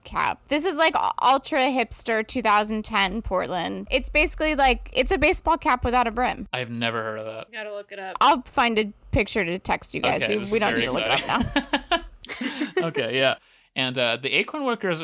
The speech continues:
Speaker 2: is a bit of a menace compared to the Nuttall's woodpeckers. So these guys cause millions of dollars in home damage every year because they need a place to store their acorns.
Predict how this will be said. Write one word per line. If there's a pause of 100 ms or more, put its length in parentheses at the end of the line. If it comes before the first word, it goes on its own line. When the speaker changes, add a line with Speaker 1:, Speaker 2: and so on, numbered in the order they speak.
Speaker 2:
is
a
bit
of
a
menace
compared
to
the
Nuttall's
woodpeckers.
So
these
guys
cause
millions
of
dollars
in
home
damage
every
year
because
they
need
a
place
to
store
their
acorns.